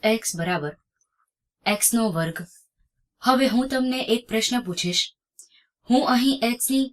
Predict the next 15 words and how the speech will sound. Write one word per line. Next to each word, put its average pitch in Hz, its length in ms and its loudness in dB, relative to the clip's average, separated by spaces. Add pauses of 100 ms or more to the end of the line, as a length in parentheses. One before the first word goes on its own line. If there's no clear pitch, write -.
કઈ 156 160 -4
કઈ 170 200 -4
કિંમતો 180 380 -2
મૂકી 180 280 -4
શકું, 190 280 -4 (680)
જેથી 247 380 2
મને 262 220 0 (180)
x - 200 -2
ના 220 200 0
વર્ગ 185 220 -4 (120)
માટે 151 260 -4 (420)
યોગ્ય 160 320 -4
જવાબ 170 380 0
મળે? 170 260 0 (580)
હું 254 160 4